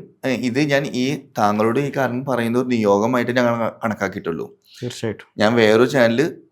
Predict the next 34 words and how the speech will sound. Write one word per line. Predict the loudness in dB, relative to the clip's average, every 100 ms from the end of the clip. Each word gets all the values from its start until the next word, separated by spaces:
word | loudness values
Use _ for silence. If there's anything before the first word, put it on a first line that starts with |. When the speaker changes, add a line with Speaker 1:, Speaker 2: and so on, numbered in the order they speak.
| 0
Speaker 1:
ആണ് | 0 -2
ജീവിതത്തിൽ | -2 2 4 4
ആദ്യമായിട്ട് | 4 2 2 2
ഞാൻ | 0
അവതരിപ്പിച്ചത്. | 0 -4 -6 -12 -10 -8 -8 -12 _ -6 0
അത് | 0 -2 -8 _ -14
മ-, | -8 -2
അറിഞ്ഞിട്ട് | 0 0 -4 -6 -4 0
ചെയ്തതൊന്നല്ല. | 0 0 0 -2 -4 -8 -12 _ -10
Speaker 2:
ഉം. | -10 -14 _ -6
Speaker 1:
കാരണം | -2 0
ഒരു | 2
രാത്രി | 2 0 -2 -6 -6 -8 _ _ _ -6
ഞാൻ | -2 0
പറ-, | -2 2
കാര്യം | 2 2 2
ഞാൻ | 2
പറയുന്നു. | 0 -2 -8 -14 -10
Speaker 2:
ഉം. | -8 -4
Speaker 1:
കാരണം | -2 -2 -2
ഞാൻ | -2 -4 -8 _ -6
എൻ്റെ | -4 -2 -4
മനസ്സിലുള്ള | -4 -4 -4 -2
കാര്യം | -2 -2
ഒരിക്കലും | -4 -4 -4
രഹസ്യമായിട്ട് | -4 -6 -4 -4 -4
സൂക്ഷിക്കുന്ന | -10 -10 -10 -4 0
ഒരാളല്ല. | 0 -2 -6 -10 -8 -8
Speaker 2:
ഉം. | -8 -12 _
Speaker 1:
ജീവിതത്തിൽ | -2 0 0 0
എന്നും | -2 -4 -6 -8 -16 _ _ _ _ -2
എല്ലാ | 0 0
കാര്യവും | 0 -2 -2
മനസ്സുറക്കുന്ന | -2 -4 -4 -4